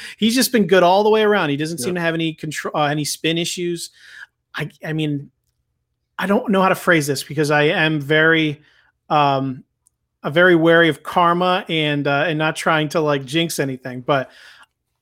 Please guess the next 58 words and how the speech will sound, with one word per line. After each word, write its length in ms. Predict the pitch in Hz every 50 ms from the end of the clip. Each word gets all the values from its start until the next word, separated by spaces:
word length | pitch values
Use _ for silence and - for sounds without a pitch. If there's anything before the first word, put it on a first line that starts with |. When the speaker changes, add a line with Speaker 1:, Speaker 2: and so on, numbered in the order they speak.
| _ -
Speaker 1:
it's 280 | 202 180 175 - -
fantastic 840 | - - - 208 190 185 175 - - 214 226 277 247 - - 226 202 -
that 100 | 190 180
he's 140 | 180 165
made 220 | 165 180 185 202 208
it 100 | 202 208
this 200 | 180 160 - -
long 200 | 156 147 151 147
and 120 | 143 143 147
nothing's 400 | 151 151 147 - 180 165 143 -
<laughs> 80 | - -
gone 240 | 180 160 143 139
wrong. 360 | 139 147 151 165 156 135 120 135
Speaker 2:
Yeah, 180 | 139 127 120 - - - - -
yeah. 140 | 131 165 208
Speaker 1:
Uh, 140 | 202 - 165
I 260 | 160 160 160 156 160
mean, 220 | 165 175 170 170 175
Speaker 2:
Yeah. 40 |
Speaker 1:
he's 200 | 170 160 170 160
had 180 | 175 180 190 180
that, 240 | 202 190 190 202 - _ _ -
you 120 | 196 170
know, 120 | 190 185 170
he 100 | 170 180
had 160 | 180 180 175
the, 240 | 170 170 170 165 160
the, 220 | 147 156 156 156 151
the 140 | 143 147
perfect 360 | 139 - 180 175 175 175 147 -
game 240 | 160 160 165 160
early 300 | 160 156 160 151 151 151
on. 320 | 156 165 170 170 165 165 151 _ -
Was 100 | 208 226
it 60 | 311
a 20 | 285
perfect 260 | - 349 339 392 -
game 140 | 392 403 392
or 60 | 381
is 100 | 349 285
it 160 | 294 233 - -
no 120 | - 233 226
hitter? 340 | 208 220 185 135 120 110 _ _ _ _ -
Speaker 2:
No, 100 | 135 127 _ -
I 60 | 123
think 140 | 151 147 156
it 60 | 135
was 20 |
a 180 | 135 135 117 - - 147
no 140 | 151 151 135
hitter. 200 | 147 131 113 95
Yeah, 180 | 101 92 87 104 110 -
Speaker 1:
Oh. 80 | 226 196
Speaker 2:
I 20 |
think 160 | - - 123 117
it, 80 | - -
Speaker 1:
Um, 180 | 190 180 180 165 165
Speaker 2:
yeah. 40 | -